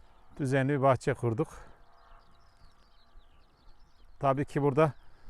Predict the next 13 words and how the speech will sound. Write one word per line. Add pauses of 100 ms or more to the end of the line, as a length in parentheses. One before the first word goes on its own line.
(320)
bahçe
sahibinin
de (220)
ellerine
sağlık.
Emekleri
az
değil
çünkü (680)
çok
güzel
bakıyor
arkadaşlar.